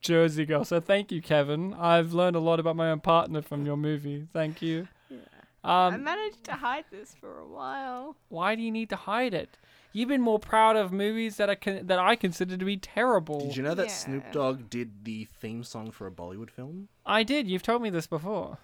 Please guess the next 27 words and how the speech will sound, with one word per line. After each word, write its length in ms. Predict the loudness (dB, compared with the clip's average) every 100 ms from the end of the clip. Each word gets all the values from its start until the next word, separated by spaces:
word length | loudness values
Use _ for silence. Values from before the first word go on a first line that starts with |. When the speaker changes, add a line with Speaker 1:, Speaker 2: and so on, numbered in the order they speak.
| -20
Speaker 3:
Okay, 320 | -20 -16 -14 -14
well, 200 | -16 -18
I 60 |
guess 180 | -18 -18
that's 380 | -18 -20 -20 -10 2
Speaker 1:
I 120 | 2
do 180 | 4 4
Speaker 3:
yeah, 40 |
Speaker 1:
love 220 | 8 8 6
the 80 |
Speaker 3:
yeah. 60 | 0
Speaker 1:
fact 220 | 2 2
that 160 | 2 -2
Snoop 420 | -4 0 0 2
Dogg 380 | 2 4 2 0
got 340 | 4 4 2
hand 520 | -6 -2 2 2 0 -2
deli-, 320 | -2 0 0
well, 160 | 2
not 160 | 2 2
hand 260 | 2 0 0
delivered, 500 | -2 -4 -4 -4 -2
drone 540 | 4 8 8 8 4
delivered 720 | 4 4 4 2 2 2 0
Speaker 3:
A 20 |
Spyro 340 | -2 6 8 12
Speaker 1:
Spyro 280 | 12 12